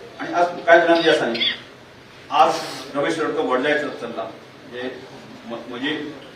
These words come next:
म्हणजे आज ती डॉक्टरेट जावं आनी अन्य कितें जावं तें आसूं. कांय लोकांक दुखप जें आसा तें स्वाभावीक न्ही. म्हणजे रमेश तोडकर व्हड जालो जाल्यार जायत न्ही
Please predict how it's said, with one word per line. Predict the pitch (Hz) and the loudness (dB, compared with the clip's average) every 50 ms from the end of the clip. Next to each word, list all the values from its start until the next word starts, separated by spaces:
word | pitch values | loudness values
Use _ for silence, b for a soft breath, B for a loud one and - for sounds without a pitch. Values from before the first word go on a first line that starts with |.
| - - - | -20 -20 -14
म्हणजे | 117 131 139 139 - - | -8 -6 -4 -4 -2 0
आज | 131 139 139 - 139 | 2 2 2 0 -2
ती | 139 | -4
डॉक्टरेट | 131 127 - - 143 143 139 | -2 -2 -2 0 0 0 0
जावं | 139 135 139 135 | 2 0 0 0
आनी | 135 135 139 - | 0 0 0 0
अन्य | 139 135 139 135 | -2 -2 -2 -4
कितें | 123 - 117 120 120 | -6 -8 -10 -10 -10
जावं | 117 - - | -10 -10 -10
तें | - 117 | -12 -12
आसूं. | 113 107 - - - - - - - - - - - - | -12 -14 -14 -14 -16 -16 -18 -18 -18 -18 -18 -16 -14 -8
कांय | - - 190 | -4 -4 -4
लोकांक | 190 190 190 196 - | -4 -4 -8 -8 -10
दुखप | - - - - - - 170 160 190 196 196 196 | -10 -12 -12 -12 -10 -8 -6 0 2 4 4 4
जें | 190 | 2
आसा | 180 175 180 185 | 0 -2 -4 -6
तें | 175 | -6
स्वाभावीक | - - 143 - 190 190 190 - | -4 -4 -2 0 2 0 0 0
न्ही. | 117 110 - | -4 -10 -12
म्हणजे | - - - - - 131 135 160 170 | -12 -14 -16 -16 -14 -8 4 6 6
रमेश | 165 - 151 160 180 208 208 - 180 | 6 6 4 4 6 8 8 6 6
तोडकर | 175 180 | 4 8
व्हड | 180 170 160 160 | 10 10 10 10
जालो | 156 170 170 175 170 | 10 8 8 8 8
जाल्यार | 170 165 156 | 6 6 4
जायत | 151 147 143 135 127 117 | 4 4 2 0 0 -2
न्ही | 117 113 | -6 -8